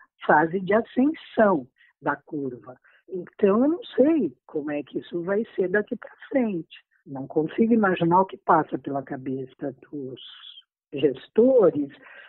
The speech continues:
é, que momento eles vão poder decidir que não precisa mais, porque, é, não, não, ah, ninguém espera que em um mês isso te-, esteja resolvido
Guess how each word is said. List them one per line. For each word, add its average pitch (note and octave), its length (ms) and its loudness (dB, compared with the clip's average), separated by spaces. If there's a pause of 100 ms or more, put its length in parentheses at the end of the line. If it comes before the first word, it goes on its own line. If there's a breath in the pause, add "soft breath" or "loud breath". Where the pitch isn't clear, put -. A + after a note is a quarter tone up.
(400 loud breath)
é, D#3 280 -2 (120)
que G#3 120 2
momento G3 440 2
eles B3 140 2
vão A3 140 0
poder G#3+ 340 4
decidir G3 720 -2
que - 100 -20
não A#3 160 -4
precisa A3+ 640 -2
mais, C4 500 -2 (120)
porque, D#3+ 720 -6 (640 soft breath)
é, C3+ 300 -10
não, F3 300 -8
não, F3+ 560 -2
ah, D3 200 -4
ninguém D3+ 480 2
espera D3+ 440 0
que - 180 -8
em D#3 120 -2
um F3 120 -2
mês D3 360 -4
isso F3+ 280 -10
te-, G#3 160 -6
esteja E3+ 400 -2
resolvido F3+ 640 0